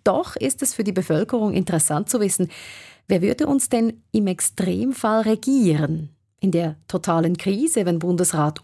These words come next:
und Parlament gleichzeitig handlungsunfähig wären. In den U S A gibt es extra deswegen eine oder einen Designated Survivor. Das wissen viele, seit Netflix eine Serie darüber gemacht hat. Eine Person, die bestimmt ist, zu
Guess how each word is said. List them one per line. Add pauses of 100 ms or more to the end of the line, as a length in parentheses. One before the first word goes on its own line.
und
Parlament (200)
gleichzeitig
handlungsunfähig
wären. (840)
In
den
U
S
A (420)
gibt
es
extra
deswegen
eine
oder
einen
Designated
Survivor. (580)
Das
wissen
viele,
seit
Netflix
eine
Serie
darüber
gemacht
hat.
Eine
Person,
die
bestimmt
ist,
zu